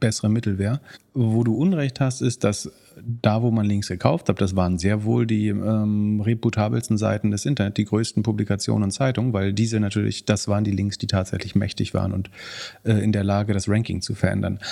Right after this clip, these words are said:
Warum Google dazu übergegangen ist, nicht die Linkverkäufer, sondern die Linkkäufer zu bestrafen. Und man, eine andere, also wenn du den Shadowban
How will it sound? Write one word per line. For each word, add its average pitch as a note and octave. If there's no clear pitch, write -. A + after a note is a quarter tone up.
Warum F#2+
Google C#3
dazu F#2+
übergegangen F#2
ist, F#2+
nicht G#2
die G#2
Linkverkäufer, F#2
sondern F#2+
die F#2
Linkkäufer F#2+
zu -
bestrafen. -
Und F#2+
man, F#2+
eine G2
andere, B2+
also G2+
wenn G#2
du G2+
den F#2
Shadowban G#2+